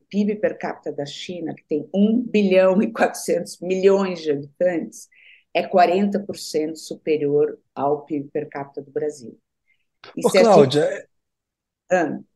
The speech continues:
Speaker 2: nisso que você tá falando aí, que, é, que você podia falar pra gente, da tua experiência, ah, essa coisa impressionista mesmo. Você foi pra lá em dois mil e quatro, vinte, é, anos depois, né?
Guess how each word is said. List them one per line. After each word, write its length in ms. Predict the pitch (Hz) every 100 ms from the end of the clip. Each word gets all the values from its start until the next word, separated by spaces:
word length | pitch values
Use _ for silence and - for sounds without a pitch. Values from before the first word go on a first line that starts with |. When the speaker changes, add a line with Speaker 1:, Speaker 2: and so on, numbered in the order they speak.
| _ _ _ _
Speaker 2:
nisso 260 | - 220 -
que 60 |
você 100 | -
tá 120 | 180 175
falando 440 | 156 143 131 117
aí, 120 | 127
que, 160 | 135 127 127
é, 180 | 120 113
que 160 | - -
você 100 | 120
podia 280 | 117 110 107
falar 240 | 110 107
pra 100 | 110
gente, 220 | 104 131
da 100 | -
tua 120 | 123
experiência, 520 | 180 - 131 123 131 139
ah, 240 | 147 143
essa 160 | 151 165
coisa 220 | 180 170
impressionista 720 | 170 170 175 - 156 151 143
mesmo. 200 | 127 110
Você 80 | 131
foi 100 | 170
pra 120 | 165
lá 80 | 156
em 40 | 151
dois 220 | 131 117
mil 160 | 123
e 40 | 143
quatro, 640 | - 151 - - - - - - _ _
vinte, 1080 | 143 208 233 - - 208 190 160 143 131 123
é, 280 | 123 120 123
anos 340 | 165 180 165
depois, 540 | 143 135 - 113 107 95
né? 220 | 131 139